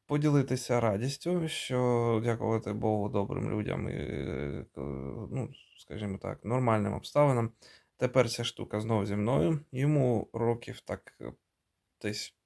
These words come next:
чотири-п'ять і тому я його купив, але майже ним не користався.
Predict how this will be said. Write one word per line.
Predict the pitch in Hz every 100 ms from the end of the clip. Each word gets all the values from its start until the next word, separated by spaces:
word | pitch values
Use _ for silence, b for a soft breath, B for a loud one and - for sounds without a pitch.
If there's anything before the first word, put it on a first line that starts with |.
| -
чотири-п'ять | - - 110 107 101 117 160 180 175
і | - 147
тому | - 147 139 131
я | 131
його | 127 127
купив, | - 127 123 120 - B B B
але | 104 127
майже | 135 127 110 113
ним | 117 110 107
не | 110 110
користався. | - 113 113 - 175 185 - 160